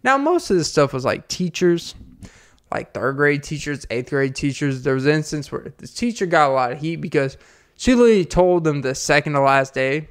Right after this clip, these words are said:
made a video of herself, was like, "Oh, by the way, class, tomorrow will be my last day." And it was like, "Oh." And then all the people were like, "That's not how you tell kids." Well, they're like, "Well, if they were in third grade, I would understand, but these are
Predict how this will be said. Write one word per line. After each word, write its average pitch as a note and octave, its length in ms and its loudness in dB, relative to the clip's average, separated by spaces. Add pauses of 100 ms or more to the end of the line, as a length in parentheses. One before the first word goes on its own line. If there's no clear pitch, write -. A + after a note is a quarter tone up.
(260)
made C#3+ 340 -2
a C#3+ 40 0
video C#3 540 -2 (280)
of D#3+ 160 4
herself, D3+ 420 0
was C3+ 100 -6
like, C3 160 0 (300)
"Oh, A3+ 160 6
by G#3 220 6
the G#3+ 100 6
way, A3+ 160 6
class, C#3+ 500 2
tomorrow G#3+ 380 2
will A#3+ 140 2
be G#3+ 160 -2
my G3 160 0
last G3 420 -2
day." G3 280 0
And D3 100 0
it D3+ 40 0
was D#3 180 0
like, D3+ 200 4 (340)
"Oh." D#4 480 2 (520)
And D3+ 100 2
then D3+ 120 4
all D3+ 140 6
the D3 60 2
people D#3 140 -2
were C#3+ 60 2
like, - 340 -4
"That's F3 240 -2
not D3+ 220 2
how C3+ 80 -2
you A2+ 200 -4
tell D3 300 0
kids." E3+ 580 2
Well, E3+ 480 2 (340)
they're F#3 120 4
like, E3+ 320 2 (320)
"Well, D3+ 220 6
if C3 160 -2
they A3+ 120 4
were C#4+ 120 0
in F3+ 140 -2
third D#3 420 2
grade, F#3 260 2
I F#3+ 80 4
would F#3+ 120 2
understand, G3 540 -2
but D3 140 -4
these A#3 220 -2
are - 160 0